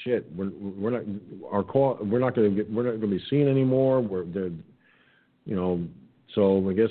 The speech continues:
we're, I guess we're done here." Uh, the same, at the same time,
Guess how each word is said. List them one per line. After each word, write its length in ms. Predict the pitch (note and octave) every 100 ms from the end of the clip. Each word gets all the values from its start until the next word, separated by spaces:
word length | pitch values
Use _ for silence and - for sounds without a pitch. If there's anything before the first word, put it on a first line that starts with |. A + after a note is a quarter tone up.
| -
we're, 240 | G#2+ G2+
I 40 |
guess 140 | G2+ G#2
we're 80 | A2+
done 240 | G2+ C#3 D#3
here." 300 | F#2+ C#2+ - _ _ _ _ _ _ _ _ _ -
Uh, 260 | F#2+ F#2+ F2+
the 120 | F2+
same, 180 | D3 D#3 A2+
at 100 | G#2+
the 80 | G2+
same 200 | C#3 C#3
time, 400 | C3+ B2 A#2+ A2+